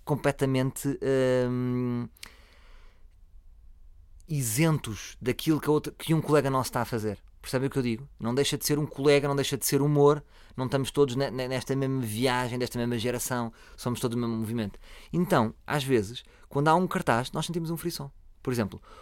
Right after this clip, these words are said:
um cartaz de música a mim não me faz frisson nenhum, mas dentro da mesma área faz frissons. E eu estive a pensar, porquê é que nós sentimos este frisson?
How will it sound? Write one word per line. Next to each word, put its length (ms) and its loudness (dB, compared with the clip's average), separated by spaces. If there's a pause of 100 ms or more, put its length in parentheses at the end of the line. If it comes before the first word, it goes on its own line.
(160)
um 140 -2
cartaz 400 2
de 80 0
música 420 2
a 40 4
mim 80 4
não 120 2
me 60 -2
faz 140 0
frisson 300 0
nenhum, 220 -2 (380)
mas 200 0
dentro 300 6
da 100 4
mesma 280 2
área 300 -2
faz 320 -2
frissons. 640 -8 (400)
E 60 -6
eu 20 -2
estive 160 -4
a 40 -6
pensar, 300 -2
porquê 160 -14
é 20 -12
que 60 -6
nós 120 -2
sentimos 300 -6
este 140 -4
frisson? 340 -6